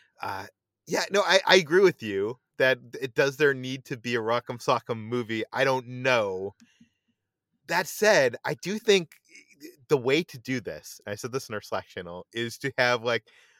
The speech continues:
this ring, and outside the ring, there's, like, all these, like, it's a battleship of controls, like, these clunky, huge levers that, like, uh, you know, the person outside the ring has to, like, run from side to side and pull things and press buttons.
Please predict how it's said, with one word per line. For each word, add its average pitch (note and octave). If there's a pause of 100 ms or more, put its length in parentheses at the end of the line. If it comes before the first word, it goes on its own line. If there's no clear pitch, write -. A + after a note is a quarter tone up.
(280)
this A#2+
ring, A2+
and G#2+
outside C#3+
the C#3
ring, C3+
there's, B2
like, B2 (100)
all B2+
these, C#3
like, C3+
it's B2+
a C3 (120)
battleship C3 (100)
of A2+
controls, G2+
like, -
these -
clunky, C#3
huge B2 (120)
levers A#2+
that, A2+
like, G#2+ (380)
uh, A2+ (200)
you C#3
know, A2+
the G2+
person D3
outside A#2+
the A#2
ring A#2
has A#2
to, -
like, A#2 (140)
run B2
from A#2
side B2
to B2
side B2
and G2 (120)
pull B2+
things B2
and F#2+
press B2
buttons. A#2+